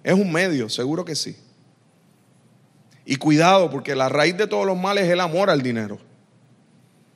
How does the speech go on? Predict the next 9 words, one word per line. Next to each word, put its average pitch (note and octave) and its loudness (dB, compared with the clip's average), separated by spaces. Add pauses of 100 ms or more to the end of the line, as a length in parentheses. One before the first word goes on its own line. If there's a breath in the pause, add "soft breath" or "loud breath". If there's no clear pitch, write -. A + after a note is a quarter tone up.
(500)
No D3 2
es G#3 8
el C4 4
dinero, F#3 2 (220)
es D3 0
el G3 2
amor D3 -4
al A#2 -4
dinero. G#2+ -14